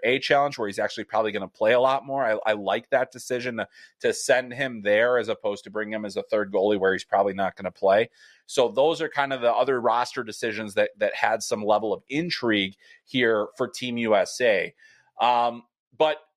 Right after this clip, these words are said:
just to kind of circle back, I, I have a, a lengthy piece that kind of goes into detail about some of the roster surprises that we talked about. Um, we have some questions about these roster cuts as well. Um, but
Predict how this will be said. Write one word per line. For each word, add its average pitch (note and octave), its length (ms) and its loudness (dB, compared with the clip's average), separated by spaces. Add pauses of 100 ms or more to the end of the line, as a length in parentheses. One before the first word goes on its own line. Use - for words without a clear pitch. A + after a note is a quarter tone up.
(120)
just A#3 260 -8
to A#3 100 2
kind F3+ 220 -2
of C#3+ 60 -8
circle D#3+ 340 0
back, A2+ 280 0
I, A#2 240 -2
I A#2 100 2
have D3+ 180 -2
a, A2+ 200 0
a A2+ 80 0
lengthy E3+ 480 -2
piece C3+ 580 -12
that A#2+ 200 -4
kind C3 200 0
of A2 80 -8
goes C#3 240 0
into C#3 140 -6
detail A#2 400 -2
about G#2 220 0
some A#2+ 160 -4
of A#2 60 -8
the A2+ 100 0
roster G2 480 -2
surprises G2+ 800 -2
that - 120 -8
we F#2 80 -14
talked F#2 340 -2
about. F2 300 -6 (480)
Um, G#2+ 220 0
we A#2+ 100 -2
have C3+ 160 2
some B2 160 -16
questions E3+ 480 -4
about B2 220 0
these G#2+ 180 -12
roster G#2 380 0
cuts - 420 -4
as F2+ 220 -6
well. F#2+ 460 2 (480)
Um, G#2 420 0
but C3+ 220 2